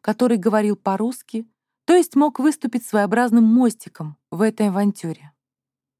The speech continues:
Этот имейл довольно красноречиво подтверждал его решительный настрой.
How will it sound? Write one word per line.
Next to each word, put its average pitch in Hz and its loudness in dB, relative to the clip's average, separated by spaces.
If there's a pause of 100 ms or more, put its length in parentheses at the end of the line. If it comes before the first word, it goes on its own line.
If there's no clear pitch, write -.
(680)
Этот 240 -4
имейл 220 0 (340)
довольно 240 0
красноречиво 226 -2
подтверждал 202 -2
его 190 -4
решительный 185 -4
настрой. 165 -8